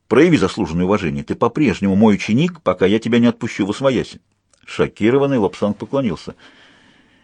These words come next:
«И почему ж ты решил посетить нас в нашей неподвластной в Йемене Даине?» — спросил настоятель.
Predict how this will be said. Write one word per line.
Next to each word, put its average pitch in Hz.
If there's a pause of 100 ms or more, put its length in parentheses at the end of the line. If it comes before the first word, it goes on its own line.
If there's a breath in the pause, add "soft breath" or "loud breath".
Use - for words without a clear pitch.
(580 soft breath)
«И 190
почему 220
ж -
ты 226
решил 226
посетить 175
нас 156
в 131
нашей 143
неподвластной 147
в 131
Йемене 127
Даине?» — 123
спросил 131
настоятель. 127